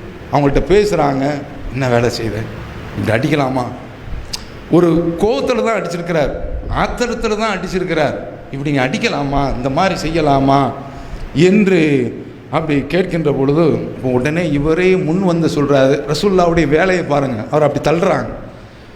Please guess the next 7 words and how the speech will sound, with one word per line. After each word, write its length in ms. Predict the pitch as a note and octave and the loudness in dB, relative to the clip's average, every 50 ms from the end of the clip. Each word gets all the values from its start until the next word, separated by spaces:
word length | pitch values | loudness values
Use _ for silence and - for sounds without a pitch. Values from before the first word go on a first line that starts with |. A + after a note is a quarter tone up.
| - - - - | -18 -14 -6 -2
"நான் 140 | A#2+ A#2 A#2 | 0 0 2
அந்த 140 | A#2 A#2+ | 2 2
பிள்ளைய 540 | A#2+ A#2 D3 D3 D#3 D#3+ D#3+ D#3 C#3+ C#3 - - - - - | 2 2 2 2 4 4 4 4 4 2 0 -2 -4 -4 -2
விடுதலை 340 | A2 B2 D3 C3+ D#3 D#3 C#3+ - | 0 2 2 4 4 2 2 2
செய்தரவா?" 440 | D3+ D3 C#3 D3 C#3 C3+ C3+ C3+ C3+ C#3 C3+ - - - - - - - - - A#2+ C3+ | 2 4 4 4 4 4 2 2 0 -2 -4 -8 -12 -16 -16 -16 -16 -16 -12 -6 -2 0
"ஆமா" 300 | F3 F#3+ G3+ G3+ F#3 F3+ F3 E3+ D#3 - - - - - - - | 2 2 4 4 2 2 2 0 -2 -4 -8 -12 -12 -14 -10 -8
அப்படிங்கிறாங்க. 500 | C#3 B2 B2 D3+ C#3+ C3+ B2+ B2+ A#2 G2+ | -6 -4 -2 -2 0 0 0 0 0 -2